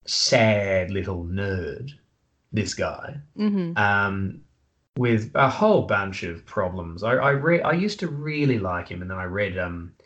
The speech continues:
Speaker 1: his ex-wife's memoir of him, and now, and then I just, there was a lot of punching, you know, really
Speaker 2: Oh.
Speaker 1: unnecessary, just violence.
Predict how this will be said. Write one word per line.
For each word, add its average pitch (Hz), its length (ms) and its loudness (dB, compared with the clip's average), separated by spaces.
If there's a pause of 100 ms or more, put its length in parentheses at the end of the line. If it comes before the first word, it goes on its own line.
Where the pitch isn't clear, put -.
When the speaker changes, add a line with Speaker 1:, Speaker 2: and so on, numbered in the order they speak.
(160)
Speaker 1:
his 98 300 -4 (140)
ex-wife's 101 560 -2
memoir 98 640 0
of 85 120 -2
him, 85 200 -4
and 87 160 -6
now, 92 340 -2
and 98 100 -4
then 98 140 -4
I 87 200 -2
just, - 420 -6 (500)
there - 80 2
was 170 120 6
a 202 40 6
lot 214 140 8
of 156 160 0
punching, 110 600 -2 (260)
you 98 100 -4
know, 95 360 -2
really 117 600 4
Speaker 2:
Oh. 104 120 0
Speaker 1:
unnecessary, 95 1120 -2
just 101 260 -6
violence. 95 800 -2